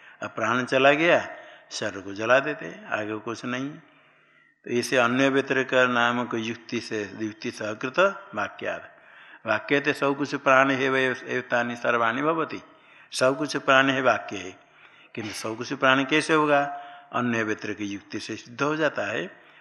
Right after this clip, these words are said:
प्राण होने पर ही शब्द प्रयोग होता है, पिता माता आदि, नहीं तो प्रयोग नहीं होता है। तो प्राण ही पिता माता सब कुछ है। ऐसे युक्ति सहित वाक्य से जो ज्ञान होता है, प्राण विषयम ज्ञानम,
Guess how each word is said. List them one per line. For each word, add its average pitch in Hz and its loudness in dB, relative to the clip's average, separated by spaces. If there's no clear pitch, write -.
प्राण 113 0
होने 113 -4
पर 113 -4
ही 120 -2
शब्द 117 -6
प्रयोग 127 -2
होता 127 0
है, 131 4
पिता 135 -2
माता 135 4
आदि, 143 0
नहीं 135 -2
तो 139 -6
प्रयोग 131 -2
नहीं 165 -2
होता 151 -2
है। 131 -6
तो 123 -2
प्राण 110 -2
ही 175 -2
पिता 131 -2
माता 104 -4
सब 107 -6
कुछ 104 -12
है। 104 -10
ऐसे 123 0
युक्ति 139 -2
सहित 151 -2
वाक्य 123 2
से 170 -4
जो 139 -4
ज्ञान 107 -4
होता 101 -6
है, 110 -4
प्राण 113 -4
विषयम 131 -8
ज्ञानम, 104 -10